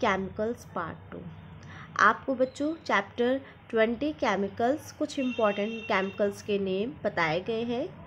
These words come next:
आप previous video में सारे chemicals के name को read कर लेंगे, learn कर लेंगे और pictures के through उसको समझेंगे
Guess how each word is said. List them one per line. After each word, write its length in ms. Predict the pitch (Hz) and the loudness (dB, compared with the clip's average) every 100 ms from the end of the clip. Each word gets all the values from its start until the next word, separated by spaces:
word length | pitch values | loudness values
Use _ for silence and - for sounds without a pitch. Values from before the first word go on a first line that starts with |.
| - - - - | -16 -16 0 4
आप 280 | 202 - - | 4 2 -2
previous 500 | 269 269 294 311 285 | 0 0 0 0 -2
video 320 | 262 240 269 | -2 0 0
में 120 | 269 | 0
सारे 340 | 269 240 214 240 | 0 2 2 0
chemicals 680 | - 214 214 208 226 233 | 0 0 2 0 0 -2
के 140 | - 226 | -4 -2
name 280 | 220 220 220 | 0 -2 -2
को 160 | 240 214 190 | -6 -4 -4
read 260 | 196 226 220 277 | -2 -2 -2 0
कर 140 | 247 | 2
लेंगे, 480 | 254 247 247 262 349 - - - 196 | 2 0 2 0 0 -8 -20 -10 2
learn 280 | 202 226 262 | 4 4 4
कर 160 | 262 | 0
लेंगे 400 | 254 247 247 277 | 2 0 0 -2
और 300 | - 240 254 254 | 2 4 4 4
pictures 500 | 269 269 - 330 320 | -2 -2 -2 -2 -2
के 140 | - 294 | -2 -4
through 240 | - 254 | 0 0
उसको 280 | 254 - 311 | 0 -2 -6
समझेंगे 800 | - 233 202 214 233 196 180 | 0 0 0 0 0 0 -2